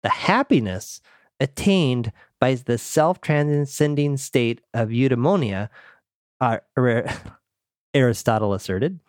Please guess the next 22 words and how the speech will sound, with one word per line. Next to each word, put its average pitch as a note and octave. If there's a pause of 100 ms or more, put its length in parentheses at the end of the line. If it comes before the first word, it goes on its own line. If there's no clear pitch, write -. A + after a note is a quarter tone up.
(480)
may F#3+
be G3
contrasted E3
with C3
self-effacing D3 (180)
hedonia, G#2+ (440)
which, F3
as E3
you D#3+
might D3
expect, -
concerns A#2
hedonism, A2+
the G#2
pursuit B2+
of A#2+
pleasure C3
derived A#2
from A2+
gratifying A2+
short-term G#2
desires. A2